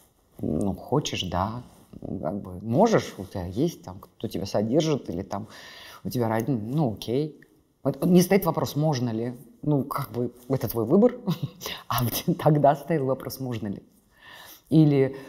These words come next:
может ли женщина содержать своего мужа, как бы, да. Ну, если ее так устраивает, ну, окей, как бы, отвечаем мы из сегодняшнего дня. А тогда стоял вопрос, нет, это, этого не может быть, как бы, условно. То есть самые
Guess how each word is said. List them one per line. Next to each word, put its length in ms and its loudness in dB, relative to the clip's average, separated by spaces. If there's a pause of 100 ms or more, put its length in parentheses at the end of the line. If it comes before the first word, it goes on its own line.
(100)
может 380 4
ли 100 0
женщина 440 0
содержать 520 -4
своего 300 -4
мужа, 320 -8
как 300 -14
бы, 120 -12
да. 300 -6 (800)
Ну, 420 4
если 380 4
ее 140 2
так 220 -2
устраивает, 600 6
ну, 180 0
окей, 480 -2
как 160 2
бы, 100 4
отвечаем 460 0
мы 100 2
из 120 -2
сегодняшнего 540 0
дня. 240 0 (500)
А 100 0
тогда 320 4
стоял 300 -2
вопрос, 500 -2 (440)
нет, 680 8 (120)
это, 540 2 (260)
этого 280 2
не 80 -8
может 300 -2
быть, 580 12
как 200 2
бы, 140 4
условно. 320 2 (320)
То 60 0
есть 280 0
самые 480 6